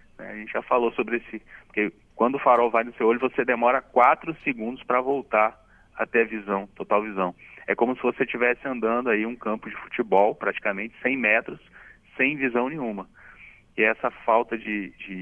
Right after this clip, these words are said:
iluminação, e aí ele aproveita, vem com o farol alto diretamente no seu olho, desregulado ali o farol,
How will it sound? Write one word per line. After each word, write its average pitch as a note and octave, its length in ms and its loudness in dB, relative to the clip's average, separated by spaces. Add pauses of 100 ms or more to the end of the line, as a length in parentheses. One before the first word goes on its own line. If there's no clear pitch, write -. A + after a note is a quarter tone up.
(140)
iluminação, A2 800 -4 (340)
e G2+ 180 -4
aí F#2 460 -8
ele G#2 180 0
aproveita, A#2+ 680 2
vem C3 180 0
com D3 140 -8
o - 20 -6
farol A#2 360 2
alto A#2+ 240 0
diretamente B2 600 0
no A2 100 -12
seu G#2 140 -4
olho, A2+ 180 0
desregulado A2 760 0
ali G#2 120 -8
o G#2+ 60 -10
farol, G2+ 480 0